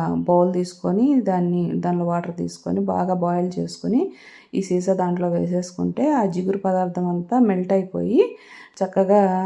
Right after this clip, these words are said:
మనకి ఇదంతా ఓ-, నీట్‌గా వచ్చేస్తుందండి. ఒక చాకు తీసుకొని బాగా బాయిల్ అయినాక ఒక చాకు తీసుకొని ఇలా రబ్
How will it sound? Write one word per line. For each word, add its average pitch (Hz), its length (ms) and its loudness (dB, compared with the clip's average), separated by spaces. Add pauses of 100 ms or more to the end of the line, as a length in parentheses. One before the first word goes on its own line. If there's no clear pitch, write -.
(340)
మనకి 185 300 0
ఇదంతా 180 420 2
ఓ-, 185 220 4
నీట్‌గా 196 400 2
వచ్చేస్తుందండి. 175 720 0
ఒక 180 140 -2 (100)
చాకు 175 260 -2
తీసుకొని 180 460 -2 (520)
బాగా 180 240 4
బాయిల్ 180 340 2
అయినాక 190 320 -2
ఒక 196 200 -4
చాకు 180 200 -4
తీసుకొని 196 320 -2
ఇలా 185 260 0 (800)
రబ్ 180 200 -2